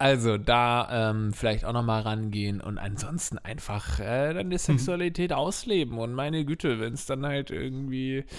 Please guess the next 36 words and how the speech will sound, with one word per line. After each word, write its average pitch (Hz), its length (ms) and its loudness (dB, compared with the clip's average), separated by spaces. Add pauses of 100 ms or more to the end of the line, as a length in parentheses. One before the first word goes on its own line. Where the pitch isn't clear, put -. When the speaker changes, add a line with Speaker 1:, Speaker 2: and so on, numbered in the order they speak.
(340)
Speaker 1:
in 135 160 2
eine 131 260 6 (500)
Richtung 147 460 2
geht, 139 400 2
die 127 320 2
von 113 480 2
einem 107 600 -2
Gros 120 260 4
der 127 140 4
Gesellschaft 117 600 2
als 101 280 -2
schräg 127 500 0
bezeichnet 120 640 0
wird, 107 220 0 (240)
dann 113 160 2
ist - 200 -2
es 131 160 -2
halt 110 200 0
so. 110 200 -2
Und 104 100 -4
dann 110 140 -2
scheiß 117 360 0
drauf, 110 240 2
dass 107 240 -2
du - 100 -6
als 98 320 -4
schräg 110 420 0 (480)
oder 107 280 4
sch-, 107 260 -4
schief - 240 -2
angeschaut 110 480 0
wirst 107 160 0
von 104 400 0 (220)
vielen 117 320 0
Menschen. 107 340 0
Hauptsache, 104 500 -2